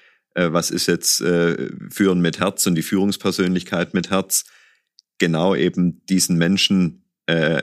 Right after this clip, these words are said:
auch hinter jeder Rolle immer zu sehen und gerade in schwierigen Gesprächen und Situationen es so zu machen, dass dieser Mensch immer gewürdigt wird, neben der Sache, die es zu klären gilt und die man auch klären muss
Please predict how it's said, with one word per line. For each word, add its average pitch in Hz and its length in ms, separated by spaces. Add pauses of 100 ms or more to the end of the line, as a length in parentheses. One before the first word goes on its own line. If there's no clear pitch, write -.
auch 82 280
hinter 95 420
jeder 85 300
Rolle 95 320
immer 104 380
zu - 140
sehen 104 460 (320)
und 87 180
gerade 92 600
in 87 760
schwierigen 95 920
Gesprächen 85 640
und 85 160
Situationen 82 920 (320)
es 80 160
so 95 140
zu 185 180
machen, 85 520 (580)
dass 82 220
dieser 95 260
Mensch 87 400
immer 90 480 (140)
gewürdigt 82 540
wird, - 280 (200)
neben 82 300
der 82 140
Sache, 87 400
die - 260
es - 220
zu 82 140
klären 87 560
gilt 110 280
und 92 140
die 92 100
man 92 160
auch 90 220
klären 90 400
muss 92 420